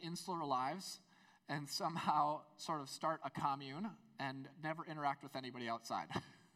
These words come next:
<laughs> That's not what we're talking about today, just to clarify. But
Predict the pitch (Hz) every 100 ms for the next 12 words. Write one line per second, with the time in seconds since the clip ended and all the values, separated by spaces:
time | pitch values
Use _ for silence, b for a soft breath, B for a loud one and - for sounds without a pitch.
0 | B _ _ - - - _ - - 139
1 | 127 139 147 120 110 107 110 117 113 156
2 | - - _ - 131 - 117 107 104 -
3 | 110 151 B B B B B B B B
4 | B B B _ - 233